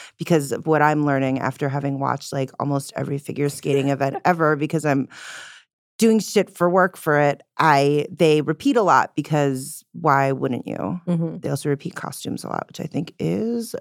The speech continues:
Speaker 1: rude. It is the Olympics.
Speaker 2: <laughs>
Speaker 1: Excuse me. I will,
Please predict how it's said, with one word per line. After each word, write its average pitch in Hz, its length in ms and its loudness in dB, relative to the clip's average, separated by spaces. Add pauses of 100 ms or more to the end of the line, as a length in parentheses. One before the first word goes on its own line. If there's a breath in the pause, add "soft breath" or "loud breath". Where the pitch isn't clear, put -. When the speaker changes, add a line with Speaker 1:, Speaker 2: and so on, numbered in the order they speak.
Speaker 1:
rude. 156 380 -2
It - 120 -6
is 196 140 -2
the 202 120 2
Olympics. 127 680 0
Speaker 2:
<laughs> - 80 -20
Speaker 1:
Excuse 135 500 -6
me. 85 280 -4 (800)
I 196 240 8
will, 214 480 4